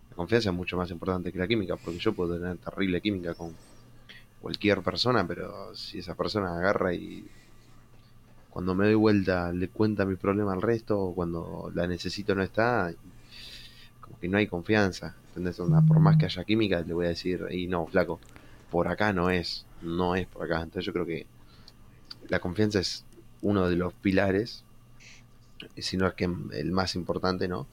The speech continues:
Es uno de los más importantes, eh, en cuestiones de armar, eh,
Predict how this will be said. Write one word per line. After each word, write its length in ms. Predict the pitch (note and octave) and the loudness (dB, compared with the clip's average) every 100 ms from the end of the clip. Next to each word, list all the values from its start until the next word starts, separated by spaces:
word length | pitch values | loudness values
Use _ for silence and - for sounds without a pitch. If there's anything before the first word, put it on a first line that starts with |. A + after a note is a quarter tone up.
| - - - - - | -20 -20 -20 -20 -20
Es 340 | - - F2 - | -14 -8 -4 0
uno 320 | G2+ F#2 F2 | 2 2 0
de 160 | E2+ F2+ | 0 0
los 80 | |
más 180 | F#2 F#2 | 0 -2
importantes, 560 | F#2+ F2 F2+ G2+ G#2+ G2+ | -2 -2 0 2 2 0
eh, 340 | E2 E2 - - - - - - - - - - - - - | -2 -6 -8 -14 -16 -20 -20 -20 -20 -20 -20 -18 -20 -20 -12
en 100 | D#2+ | -8
cuestiones 520 | - F2+ F#2 F#2 F#2 | -2 0 2 2 4
de 120 | F2+ | 4
armar, 560 | E2+ E2+ F2 F2+ - - | 2 2 0 0 -2 -6
eh, 200 | - - | -10 -16